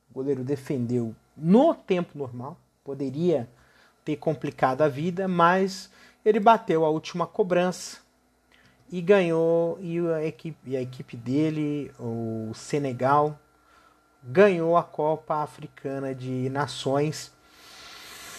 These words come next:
Merecidíssimo, tá? O futebol a-, africano tá cada vez melhor e isso reflete na competitividade. E outra,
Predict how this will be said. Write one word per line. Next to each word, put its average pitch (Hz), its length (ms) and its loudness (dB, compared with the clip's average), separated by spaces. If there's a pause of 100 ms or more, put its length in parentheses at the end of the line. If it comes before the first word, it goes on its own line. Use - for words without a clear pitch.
(640)
Merecidíssimo, 214 1300 4 (380)
tá? 170 300 4
O 156 60 4
futebol 156 420 0
a-, 160 320 2
africano 160 560 -2
tá 165 120 0
cada 156 360 4
vez 147 260 0
melhor 143 560 2
e 131 300 -2
isso 123 640 -6 (320)
reflete 143 800 0
na 131 160 -6
competitividade. 147 1700 -4
E 135 400 -4
outra, 127 520 0